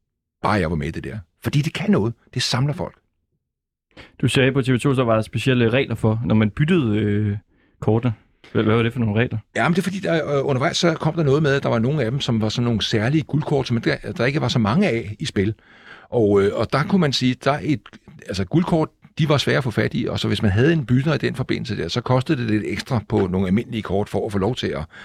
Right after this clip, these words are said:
Speaker 1: få fat i de her guldkort. Der blev lavet mange regler, og, øh, og man skulle altså, man kunne ikke bare sådan, du ved, sige, "Åh, jeg mangler denne her, kan jeg få den af dig?" Ah, nej, du, man skulle have noget at bytte med, og den anden skulle også være interesseret i at bytte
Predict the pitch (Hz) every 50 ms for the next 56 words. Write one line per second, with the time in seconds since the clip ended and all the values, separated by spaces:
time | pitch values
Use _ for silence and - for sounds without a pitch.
0 | - - 113 95 - 101 95 95 107 - 87 85 - 90 85 - - 92 - -
1 | 135 143 156 147 139 139 139 127 143 165 135 127 123 135 135 - _ - - -
2 | - - - - - - - 101 101 98 95 92 92 90 85 82 82 - - 107
3 | 92 92 90 - - 123 147 160 131 120 110 - 95 85 78 - - _ _ _
4 | - - - - 90 92 151 190 - - 90 95 113 131 127 - 123 85 87 -
5 | 98 92 85 - - 90 - - 92 107 - 87 87 82 82 90 98 104 90 85
6 | 87 98 80 85 92 71 - - 80 - 90 - 98 92 - - - 107 - -
7 | 71 80 - _ _ _ _ _ _ - - 120 127 92 78 - 87 76 - 90
8 | 87 90 - 90 117 165 156 139 - 120 123 - 143 123 101 87 - _ _ _
9 | _ - - 95 92 90 87 104 101 - 104 92 90 98 87 85 85 - 92 87
10 | - - - - 85 80 -